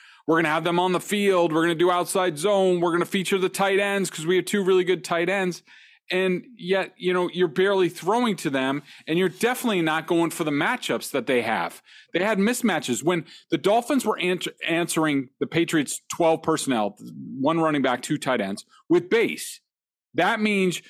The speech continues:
you're getting a safety on one tight end, you're getting a linebacker on the other tight end. Automatically. That's what the Dolphins are doing. And so either way, you have a mismatch. If it's Brandon Jones against Hunter Henry,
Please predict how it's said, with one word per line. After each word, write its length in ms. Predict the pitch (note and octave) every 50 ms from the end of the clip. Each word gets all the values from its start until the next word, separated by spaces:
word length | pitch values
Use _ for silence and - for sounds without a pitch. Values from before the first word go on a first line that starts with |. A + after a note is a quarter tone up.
| - _ -
you're 180 | D3 E3+ D#3+
getting 280 | - E3 E3+ D#3 D3 C3+
a 60 | B2+
safety 680 | - - - F3 F#3 A3 A3 - - A#3+ A#3 A#3+ A3
on 300 | - F#3+ F#3 G3 G3 F#3
one 180 | F3 F#3 F#3 F3
tight 280 | - - E3+ F3 D#3+
end, 220 | E3 D#3+ D#3+ D#3 C#3+
you're 80 | C3+ B2
getting 260 | C#3+ D#3 D3+ D3 C#3
a 40 | C3
linebacker 680 | A#2+ B2 C#3 C#3+ D3+ D#3 D3 D3 C#3 C3+ - - C3+ B2+
on 80 | B2
the 100 | A#2 A#2
other 160 | A2+ A2 G#2+ G2
tight 240 | - - G2 E2
end. 180 | D#2+ D2 D2+ - _ _ _ _ _ _ _ _ _ - -
Automatically. 760 | G#3+ A3+ A3+ A3+ A3 A3 A3+ A#3 G3 - - A3 - - _ _ _ - - _ _ -
That's 240 | D3 F3+ F#3+ - G3
what 120 | F#3+ F#3
the 60 | G3
Dolphins 440 | E3 G#3+ F#3+ G3+ F#3+ - G3 F3 E3
are 80 | F3 D#3
doing. 400 | D#3 G3+ A3 F3 A2+ F#2 F#2 - _ _ _ _ _ _ _ _ _ _ _ _ -
And 160 | F3 F3 E3
so 460 | - - F#3 F3+ F3 E3+ D#3 - - _ _ _ _ _ _ _ _ _ - _ _ _ _ _ _ -
either 260 | G3+ B3 C4 C4+ A#3
way, 300 | F#3+ F3+ G#3+ B3+ B3 A3
you 220 | F3+ E3 E3+ G3 G3+
have 140 | G3+ G3 E3+
a 40 | D#3
mismatch. 600 | D#3+ F#3 G#3+ G#3 - - D#3 C3+ G2+ G2+ - D3
If 100 | B2+ D3+
it's 140 | C3 -
Brandon 540 | A#2 A2 - D3+ F#3 G3+ A3 A3+ A3 G#3 F3+
Jones 540 | C3+ - F3+ G3 G3 G3 G3 G3 F#3+ D#3+ D#3+
against 520 | D#3 B2 - E3+ E3+ D#3+ D3 - - - -
Hunter 380 | - - F#3+ F3+ - F3 D#3
Henry, 520 | C3+ F#3+ A#3 B3+ A3 F3+ E3+ E3 D#3+ E3